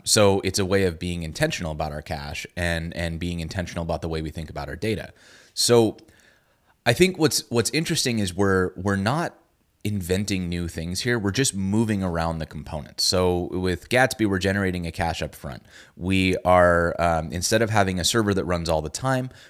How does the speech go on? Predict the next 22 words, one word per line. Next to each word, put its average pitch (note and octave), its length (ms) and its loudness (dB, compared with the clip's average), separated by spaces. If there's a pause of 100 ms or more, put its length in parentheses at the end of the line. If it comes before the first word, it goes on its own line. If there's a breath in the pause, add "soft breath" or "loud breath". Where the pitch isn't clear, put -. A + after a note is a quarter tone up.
(100 loud breath)
we F#2 380 0
have F2 280 2
a E2+ 140 -2
server G2+ 320 2
that F2+ 120 0
runs E2 360 -2
once F2 480 -2
to F2 100 -6
build F2 260 0
these E2 160 -4
assets D#2 520 -6
and E2+ 140 -4
then E2 140 -4
puts - 200 -2
them E2+ 120 -4
up D#2 140 -6
on D#2 100 -4
a D2+ 40 -8
C - 180 -4
D D2 160 -8
N. D#2 200 -8 (460 loud breath)
Um, E2+ 520 2